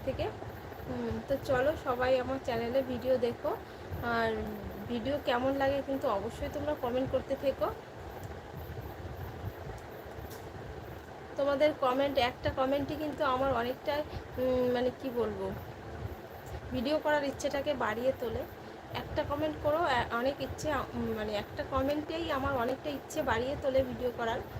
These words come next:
যে হ্যাঁ, সবাই অনেক, সবাইকার অনেক ভালোবাসা পাচ্ছি, উম, সবাইকার অনেক সাপোর্ট পাচ্ছি,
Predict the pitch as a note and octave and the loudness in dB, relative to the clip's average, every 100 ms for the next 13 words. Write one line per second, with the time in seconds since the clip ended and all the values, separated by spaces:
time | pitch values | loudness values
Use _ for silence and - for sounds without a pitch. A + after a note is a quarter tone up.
0 | - - - - G3 - A#3+ A3 G3+ - | -10 -12 -12 -10 -8 -4 0 0 -2 -6
1 | G#3+ B3+ A#3+ A3+ A#3 - - - A#3+ C4 | -6 -2 2 2 0 -6 -8 0 4 6
2 | A#3+ A#3 C4 C4+ - A#3 - A3+ A#3+ D4+ | 6 4 2 0 2 -2 0 2 2 4
3 | D4+ B3+ C4+ - B3+ A3+ A3+ A#3+ A#3+ C4+ | 4 4 2 0 -6 0 2 4 2 0
4 | C4 A3 - - - B3+ - - - - | 0 0 -2 -6 -6 -4 -4 -8 -12 -8
5 | C4 A#3+ A3+ B3 B3+ C4+ C4 C4+ - A#3 | -4 -4 -2 0 0 2 2 2 0 0
6 | C4+ C4+ C4 B3+ - - C4 | 0 0 0 -2 -4 -4 -4